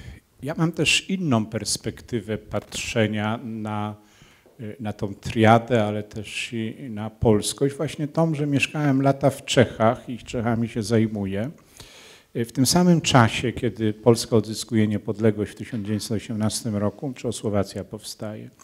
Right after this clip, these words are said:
I tamtejszy prezydent, który ten kraj buduje, Tomasz Garyk Masaryk,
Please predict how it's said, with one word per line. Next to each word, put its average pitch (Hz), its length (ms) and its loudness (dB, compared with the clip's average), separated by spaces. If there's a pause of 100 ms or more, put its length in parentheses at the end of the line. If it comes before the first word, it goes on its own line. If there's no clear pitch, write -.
(500)
I 113 80 -4
tamtejszy 165 500 2
prezydent, 127 960 2
który 110 380 -10
ten 107 240 -8
kraj 123 300 0
buduje, 120 460 0
Tomasz 120 420 -2
Garyk 113 460 0
Masaryk, 107 800 -2